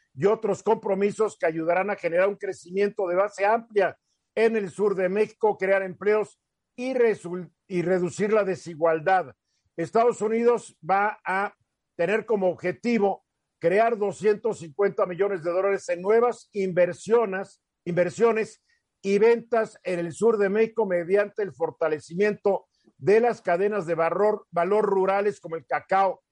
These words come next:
el café y el ecoturismo. Pero también,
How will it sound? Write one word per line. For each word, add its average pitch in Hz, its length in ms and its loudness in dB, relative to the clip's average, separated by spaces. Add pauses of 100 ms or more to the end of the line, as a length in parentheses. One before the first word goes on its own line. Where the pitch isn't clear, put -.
(200)
el 226 240 2
café 214 500 0
y 165 120 0
el 220 220 0 (100)
ecoturismo. 202 1300 -4 (480)
Pero 185 260 2
también, 226 540 0